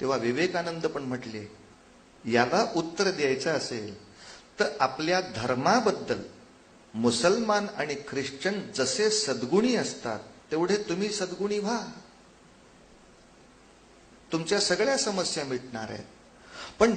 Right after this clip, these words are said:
दुर्दैवाने त्यांना त्यांच्या धर्माबद्दल जी निष्ठा आहे त्या प्रमाणात निष्ठा आज हिंदू दाखवत नाहीत, हेच त्यांच्या समस्यांचं मूळ आहे.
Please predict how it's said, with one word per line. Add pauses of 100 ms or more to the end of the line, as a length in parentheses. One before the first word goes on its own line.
दुर्दैवाने
त्यांना (120)
त्यांच्या (200)
धर्माबद्दल
जी
निष्ठा
आहे (220)
त्या
प्रमाणात
निष्ठा
आज
हिंदू
दाखवत
नाहीत, (440)
हेच
त्यांच्या
समस्यांचं
मूळ
आहे.